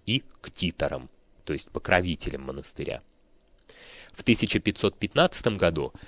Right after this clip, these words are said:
великий московский князь Василий Третий дал афонским монастырям жалованную грамоту на свободный приезд их иноков в Россию для сбора милостыни. И после этого афонские старцы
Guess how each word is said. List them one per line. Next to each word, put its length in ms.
великий 380
московский 520
князь 260
Василий 380
Третий 380
дал 320
афонским 540
монастырям 640
жалованную 680
грамоту 640
на 120
свободный 600
приезд 640
их 240
иноков 400
в 100
Россию 540
для 220
сбора 460
милостыни. 800
И 120
после 360
этого 420
афонские 580
старцы 640